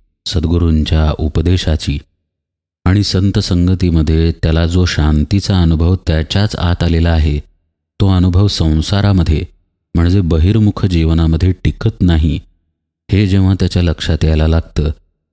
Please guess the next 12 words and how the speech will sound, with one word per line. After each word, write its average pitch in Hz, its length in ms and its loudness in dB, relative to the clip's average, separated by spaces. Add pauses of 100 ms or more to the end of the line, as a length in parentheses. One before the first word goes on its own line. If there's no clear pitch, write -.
तेव्हा 78 320 2 (100)
तो 107 80 2
संसाराप्रती 85 920 0
विरक्त 78 440 -2
व्हायला 76 340 2
लागतो. - 480 -4 (420)
"विरक्त 87 420 -2
झाला 80 360 0
संसारी, 82 760 0 (400)
या 80 280 0
नाव 82 320 0
मुमुक्ष." 80 440 -2